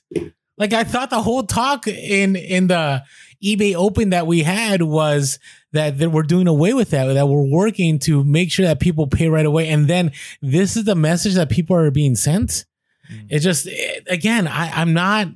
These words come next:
Speaker 1: I'm not understanding what's going on here. I, I'm kinda lost. And this is a prime time right now to capitalize. Again, I'm not an exec. I haven't done the data research.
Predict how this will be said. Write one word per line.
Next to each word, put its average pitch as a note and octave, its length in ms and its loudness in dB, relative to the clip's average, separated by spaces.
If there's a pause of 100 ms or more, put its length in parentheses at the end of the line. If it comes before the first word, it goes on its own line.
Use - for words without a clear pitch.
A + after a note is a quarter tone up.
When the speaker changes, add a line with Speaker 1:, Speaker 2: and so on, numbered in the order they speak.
(200)
Speaker 1:
I'm D#3+ 120 -2
not F3 180 2
understanding D#3+ 540 0
what's C#3+ 160 0
going C3+ 240 0
on C#3 200 2
here. F3 300 0 (460)
I, C3 60 0
I'm C3 180 0
kinda D#3+ 260 0
lost. C#3 280 2
And D3+ 120 2
this A3+ 160 2
is D4+ 120 0
a C#4+ 100 0
prime G3 640 0 (400)
time F3 260 0
right D3 160 0
now A#2+ 460 0 (220)
to C#3 240 0
capitalize. C3+ 560 -2
Again, C#3 500 0
I'm C#3+ 180 -2
not D3+ 160 0
an C#3+ 140 -2
exec. C#3 480 -4
I C3 80 -2
haven't B2 260 0
done A#2+ 140 2
the A#2 80 2
data E3 260 0
research. E3 480 -2